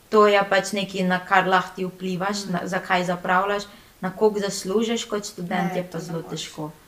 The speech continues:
Speaker 1: Sploh toliko, da si res tako comfortable, pa da imaš dosti navarčevanj, če sam služiš, je pač težko kot študent.
Speaker 2: Pa pač vseeno smo mladi,
Speaker 1: Mm.
Speaker 2: um,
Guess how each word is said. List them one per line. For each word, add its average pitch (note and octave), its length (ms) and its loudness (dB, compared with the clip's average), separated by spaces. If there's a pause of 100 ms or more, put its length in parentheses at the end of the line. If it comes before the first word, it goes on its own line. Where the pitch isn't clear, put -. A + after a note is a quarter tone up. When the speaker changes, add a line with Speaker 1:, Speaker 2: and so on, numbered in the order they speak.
(120)
Speaker 1:
Sploh F#3+ 360 0
toliko, F3+ 260 0
da F3+ 160 2
si F3 240 -4
res F3 260 -4
tako - 260 -4
comfortable, E3+ 680 -2
pa E3+ 200 -6
da D#3+ 140 -6
imaš E3+ 240 -4
dosti E3+ 360 -6
navarčevanj, E3+ 640 -4
če E3+ 140 -8
sam E3+ 280 -4
služiš, F3+ 520 -6 (480)
je F3+ 140 -2
pač E3+ 280 -4
težko D#3 540 -8 (100)
kot D3+ 180 -14
študent. D#3 560 -10
Speaker 2:
Pa G#3+ 120 -12
pač G3 320 -6
vseeno G#3 520 -4
smo F#3+ 300 -8
mladi, F#3 580 -2
Speaker 1:
Mm. F#3 360 -4
Speaker 2:
um, F3 500 -8